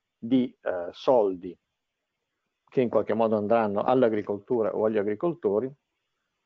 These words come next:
rappresentano comunque, eh, una somma estremamente rilevante, benché distribuita su sette anni. E quindi è importante considerare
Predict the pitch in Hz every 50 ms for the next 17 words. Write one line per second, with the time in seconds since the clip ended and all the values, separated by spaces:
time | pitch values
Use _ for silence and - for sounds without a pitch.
0 | _ _ _ _ _ _ _ _ _ - 127 127 120 123 143 131 110 120 110 107
1 | 104 - 117 123 120 - 135 120 113 101 101 101 - 113 110 117 120 - _ _
2 | _ _ _ _ _ _ _ _ - - 107 104 104 101 101 98 98 113 113 110
3 | 110 110 104 - - 107 101 98 98 101 104 104 107 - - 110 104 - - 107
4 | 98 98 95 98 98 98 101 95 - - - 107 104 110 113 - 110 104 92 98
5 | 104 127 123 107 101 98 - 95 101 98 101 - 117 110 104 95 - - 95 95
6 | 113 107 101 - 101 95 - - 101 - - 95 - - _ - 190 185 - -
7 | - - - - _ _ _ _ _ _ _ _ _ _ _ - 135 127 - 135
8 | 131 120 117 117 127 139 135 123 123 120 117 113 - 123 107 - _ 147 151 127
9 | 110 107 98 - - 98 98 - - _ _ - 127 104 - - 117 95 110 117
10 | 117 110 98 95 92 92